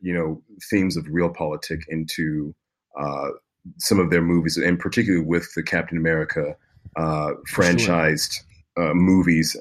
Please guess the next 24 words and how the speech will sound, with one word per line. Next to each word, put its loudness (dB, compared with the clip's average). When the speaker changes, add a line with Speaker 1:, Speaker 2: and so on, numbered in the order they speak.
Speaker 1:
in 2
particular. -2
They've 4
incorporated 4
things, 0
you 2
know, -2
for -2
example, -2
like 0
the -4
Insight 0
program, -10
right? 0
Um, -2
you 2
know, 2
basically 2
internal 2
espionage 0
on -6
your -8
own -12
people, 2